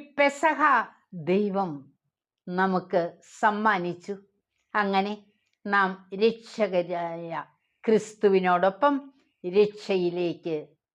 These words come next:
നടന്നു നീങ്ങുന്നു. നമുക്ക് ആനന്ദിക്കാം.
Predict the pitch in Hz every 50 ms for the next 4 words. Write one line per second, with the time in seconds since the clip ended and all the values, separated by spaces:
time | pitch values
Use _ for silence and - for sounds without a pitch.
0 | _ _ - 165 160 165 165 160 175 170 175 170 165 165 165 156 151 151 156 165
1 | 160 151 143 139 135 127 127 _ _ _ _ _ _ _ _ _ _ _ _ _
2 | - 180 180 175 165 170 - 175 165 165 _ _ _ _ _ _ - 185 185 185
3 | 190 190 185 180 185 180 180 208 214 220